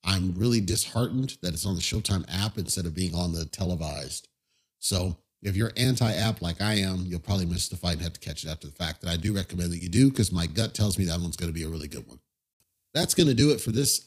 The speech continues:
week's episode of Combat Talk Radio, Masterpiece Boxing, found at combat talk radio dot net. I wanna thank you for listening today, whether you are a subscriber or not. I know you have choices, and I appreciate you for being here. Just to remind those that are new to the show,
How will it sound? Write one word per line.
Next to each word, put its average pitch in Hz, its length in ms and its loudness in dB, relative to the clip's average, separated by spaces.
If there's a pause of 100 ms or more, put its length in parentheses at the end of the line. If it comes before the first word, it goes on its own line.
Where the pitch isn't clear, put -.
(200)
week's 139 360 2
episode 131 440 2
of 85 100 -4
Combat 131 460 2
Talk 127 260 4
Radio, 120 480 4
Masterpiece 110 640 -2
Boxing, 110 480 -4
found 110 260 -2
at 82 80 -6
combat 113 420 0
talk 113 260 -4
radio 113 260 2
dot 101 260 0
net. 107 240 -2 (320)
I 110 60 -2
wanna 147 200 4
thank 175 300 2
you 165 100 0
for 135 140 -2
listening 135 340 2
today, 123 320 2
whether 117 240 2
you 120 200 4
are 127 140 0
a - 20 0
subscriber 120 560 0
or 117 240 0
not. 117 320 0 (120)
I 104 140 -2
know 117 140 0
you 127 180 4
have 127 140 -2
choices, 131 480 -2
and 113 100 0
I 113 80 2
appreciate 139 580 -2
you 123 120 0
for 107 280 -4
being 135 460 0
here. 101 460 -4 (400)
Just 147 220 4
to 156 60 6
remind 147 300 6
those 139 320 4
that 120 140 2
are 120 100 2
new 127 320 4
to 143 140 -6
the 117 100 -4
show, 139 480 0